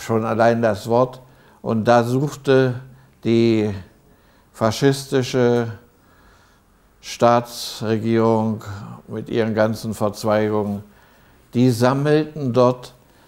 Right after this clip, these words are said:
sogenannte Zigeuner. Das heißt,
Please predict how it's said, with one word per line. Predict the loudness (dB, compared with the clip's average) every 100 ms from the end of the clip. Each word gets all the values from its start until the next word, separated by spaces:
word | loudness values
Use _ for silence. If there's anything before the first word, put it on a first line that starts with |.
| _
sogenannte | 0 2 4 4 2 0 -4 -8
Zigeuner. | -4 -2 2 4 6 6 2 0 -4 -10 -20 _ _ _ _ _ _ _
Das | -2 -2 0
heißt, | 2 2 2 -6 -16